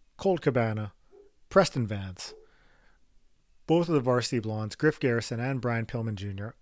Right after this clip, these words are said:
I'm a big fan of these two and their new manager, Julie Hart, Julia Hart. Uh, you have Max Caster and Anthony Bowens,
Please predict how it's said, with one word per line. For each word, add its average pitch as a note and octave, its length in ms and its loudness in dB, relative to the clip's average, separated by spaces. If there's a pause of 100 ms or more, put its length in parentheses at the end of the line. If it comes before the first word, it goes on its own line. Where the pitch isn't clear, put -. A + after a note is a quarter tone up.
(640)
I'm A#2 100 -2
a A2 40 -2
big G#2+ 160 -4
fan A2 180 -2
of A2 80 -2
these A#2 220 0
two B2+ 220 2
and A2+ 320 -2
their A2 380 -2 (720)
new C3 160 0
manager, A2 540 -2
Julie G#2+ 300 -4
Hart, A2+ 420 -2
Julia A2 300 -2
Hart. A#2 280 -2 (560)
Uh, G#2 440 -6 (380)
you D3 120 -2
have A#2+ 160 -2
Max D#3+ 340 -4
Caster B2 360 -2
and C#3 180 -4
Anthony D3 340 -2
Bowens, B2 480 0